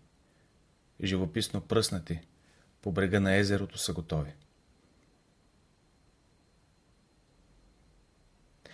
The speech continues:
Селището на учениците е школа. Тук се изучава свещената наука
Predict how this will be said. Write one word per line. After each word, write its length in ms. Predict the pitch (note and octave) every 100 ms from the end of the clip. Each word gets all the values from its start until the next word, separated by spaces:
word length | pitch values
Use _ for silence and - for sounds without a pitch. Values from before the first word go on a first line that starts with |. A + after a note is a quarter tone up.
| - -
Селището 680 | - B2 B2 A#2 A2+ - G2
на 240 | F#2+ F2+
учениците 680 | F2 F2 F#2 G#2 - F2+ F#2+
е 60 | F2
школа. 500 | - - G#2+ F2 D2+ - - - _ _ _ _ _ _ _ _ _ _ _ _ _ _ _ _
Тук 180 | - -
се 120 | -
изучава 640 | F2+ E2 E2 G2+ G2 F#2+ F#2+ - _ _ _ _ _ _ - - _ _
свещената 680 | - - E2+ - G2+ A2 B2+
наука 520 | A#2 F#2 F2+ - E2